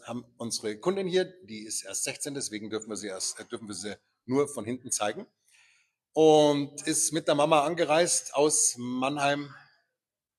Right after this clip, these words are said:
und hat vorhin zu mir gesagt, ich meine, das habe ich auch noch nicht oft, äh, oft gehört, die hat zu mir wörtlich gesagt: „Du bist meine letzte Chance.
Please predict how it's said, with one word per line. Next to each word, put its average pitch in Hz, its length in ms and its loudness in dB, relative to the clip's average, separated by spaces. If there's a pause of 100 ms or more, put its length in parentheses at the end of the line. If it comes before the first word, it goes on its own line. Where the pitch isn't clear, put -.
(880)
und 107 120 -6
hat 156 160 0
vorhin 147 340 -6
zu - 140 0
mir 151 220 -2
gesagt, 123 480 -6
ich - 120 -20
meine, 92 180 -16
das - 120 -12
habe 95 100 -16
ich - 100 -20
auch 113 60 -10
noch 90 140 -12
nicht 85 180 -18
oft, 98 220 -14
äh, 101 140 -12
oft - 200 -16
gehört, 98 300 -12
die 104 80 -4
hat 123 140 -8
zu - 340 -14
mir 113 140 -6
wörtlich 170 380 -2
gesagt: 123 360 -2 (680)
„Du 139 400 -6
bist 113 300 -4
meine 92 260 -10
letzte 98 420 -6
Chance. - 480 -10